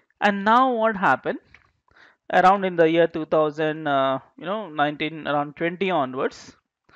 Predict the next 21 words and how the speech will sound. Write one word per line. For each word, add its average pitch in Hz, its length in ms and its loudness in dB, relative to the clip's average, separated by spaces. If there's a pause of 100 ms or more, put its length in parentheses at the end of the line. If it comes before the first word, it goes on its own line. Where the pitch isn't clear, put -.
(400)
what 180 240 2
happened? 160 500 0 (140)
React 175 420 2
J 190 140 0
S 196 180 -6
people 190 360 -6
also 165 420 0
started 175 500 -2
supporting 180 500 -6
TypeScript 117 400 -6
because 190 280 -2 (400)
they 185 100 2
have 196 300 0
to, 233 440 -8 (140)
you 202 100 -8
know, 202 380 -8 (380)
uh, 165 260 -6
be 160 260 -6
in 196 80 -4
the 175 80 -4
market, 170 400 0